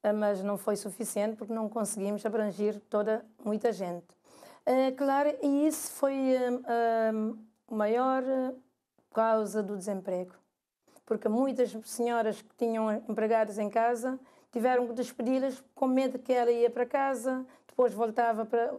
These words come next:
no-, novamente para, para a família, e isso levou muita gente, muitas empregadas a ficarem despedidas por, por esse motivo. E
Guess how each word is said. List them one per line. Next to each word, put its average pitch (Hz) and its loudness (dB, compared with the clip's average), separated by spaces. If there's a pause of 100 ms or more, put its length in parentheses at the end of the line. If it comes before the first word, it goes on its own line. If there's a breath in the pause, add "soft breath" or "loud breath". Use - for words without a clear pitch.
no-, 233 -4
novamente 226 -2
para, 220 0 (280 loud breath)
para 226 0
a 220 0
família, 262 0 (320 loud breath)
e 262 2
isso 254 -2
levou 247 6
muita 269 2
gente, 233 -4 (500 soft breath)
muitas 254 2
empregadas 220 2
a 220 -2
ficarem 214 0
despedidas 208 -4
por, - -10 (180)
por 220 -2
esse 214 -2
motivo. 202 -4 (800 loud breath)
E 254 2